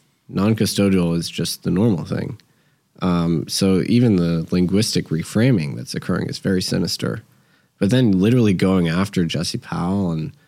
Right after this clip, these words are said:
Brian Armstrong here is, is obscene. Honestly, I think th-, like, it's, it should be treated as an international incident, the fact that Canada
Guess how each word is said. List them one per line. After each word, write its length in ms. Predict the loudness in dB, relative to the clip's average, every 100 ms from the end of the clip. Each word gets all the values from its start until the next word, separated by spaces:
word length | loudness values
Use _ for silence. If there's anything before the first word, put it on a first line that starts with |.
| _ _
Brian 240 | 0 2 2
Armstrong 520 | 2 0 2 2 4
here 200 | 4 4
is, 300 | 2 0 -6 _ _ _ 0
is 200 | 2 4
obscene. 460 | 4 2 2 2
Honestly, 420 | 2 2 2 0
I 80 | -2
think 380 | 0 -2 -2 -4
th-, 100 | -16 -16 _ _ _ -6
like, 240 | -4 -4
it's, 340 | -6 -6 -8 -10 -8
it 140 | -4 -2
should 140 | 2
be 100 | 2
treated 300 | 2 2 2
as 100 | 2
an 80 | 0
international 560 | 0 0 -2 -4 -6 -4
incident, 440 | -4 -2 -4 -4 -12 _
the 100 | -4
fact 320 | -2 -4 -4
that 120 | -10
Canada 580 | -2 0 2 0 -2 -4